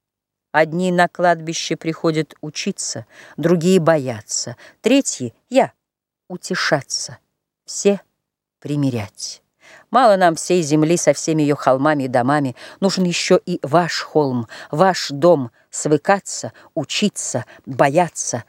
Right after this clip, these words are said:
спасаться. Все — примирять. А потом невинно дивимся, когда на повороте дороги или коридора.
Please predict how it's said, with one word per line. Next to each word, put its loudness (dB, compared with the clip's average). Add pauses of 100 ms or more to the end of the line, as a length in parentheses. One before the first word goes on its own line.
(140)
спасаться. -4 (500)
Все — 2 (640)
примирять. -6 (460)
А -4
потом -2 (720)
невинно 6
дивимся, 2
когда 2 (380)
на 0
повороте 0
дороги 0 (640)
или -2
коридора. 2